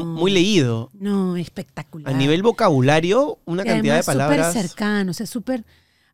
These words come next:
Speaker 2: amigo, o sea, no, de, de,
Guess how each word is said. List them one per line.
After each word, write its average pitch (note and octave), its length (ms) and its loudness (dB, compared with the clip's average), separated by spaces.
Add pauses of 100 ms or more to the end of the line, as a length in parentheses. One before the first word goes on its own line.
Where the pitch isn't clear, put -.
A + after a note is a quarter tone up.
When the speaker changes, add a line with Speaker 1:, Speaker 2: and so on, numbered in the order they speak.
Speaker 2:
amigo, F#3 720 4
o D#3 100 -2
sea, G3+ 360 -6
no, F#3+ 560 -6 (100)
de, G3+ 200 -12
de, G3+ 240 -18